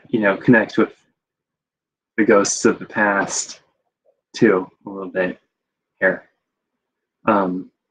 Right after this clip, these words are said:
yeah, I think that about covers my approach to this, to this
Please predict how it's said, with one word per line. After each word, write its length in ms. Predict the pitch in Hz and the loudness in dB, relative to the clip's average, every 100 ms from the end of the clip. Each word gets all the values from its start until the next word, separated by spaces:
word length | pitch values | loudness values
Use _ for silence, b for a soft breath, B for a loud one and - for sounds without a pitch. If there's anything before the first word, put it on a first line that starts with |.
| _ _ _ _ _ _ _ _ _ _ | _ _ _ _ _ _ _ _ _ _
yeah, 160 | 120 95 | 2 2
I 40 | |
think 240 | - 123 | 4 4
that 120 | 123 98 | 4 2
about 280 | 98 - | 0 -2
covers 280 | - 101 95 | 2 2 4
my 120 | 110 | 4
approach 560 | 95 - 98 92 - - _ _ _ _ | 4 2 0 -2 -10 -14 _ _ _ _
to 100 | 113 | 2
this, 560 | 101 90 - - - _ _ _ _ _ - | 4 2 -2 -8 -12 _ _ _ _ _ 4
to 60 | |
this 360 | 107 98 - | 4 4 -2